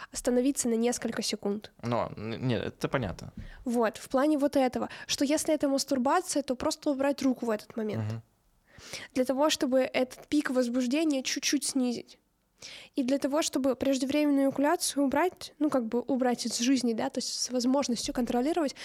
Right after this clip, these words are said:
Speaker 1: уходит примерно два-три месяца у мужчины. И если это терапия в плане того, что, м, он согласен на это, да,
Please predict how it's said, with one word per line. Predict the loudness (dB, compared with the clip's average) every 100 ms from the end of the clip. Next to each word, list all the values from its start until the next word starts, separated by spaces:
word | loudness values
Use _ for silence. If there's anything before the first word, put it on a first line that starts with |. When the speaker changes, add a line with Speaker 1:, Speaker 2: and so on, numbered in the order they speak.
| -16 -8
Speaker 1:
уходит | -2 0 0
примерно | 2 2 2 4 2
два-три | 2 0 0 -4
месяца | -2 -2 -4 -6
у | -6
мужчины. | -6 -6 -6 -8 -10 _ _ _ _ -20 -20 -20 _ _ _ _
И | -2
если | 0 2 0 0
это | 0 0
терапия | -2 0 2 0 0 2 2 0
в | -4
плане | -4 0 0 0
того, | -2 -2
что, | -2 -2 -2 -2 -8 -20 _ _ _ _ _ 0
м, | 0 2
он | 0 2
согласен | 0 0 0 0 -2
на | -2
это, | -4 -2
да, | 0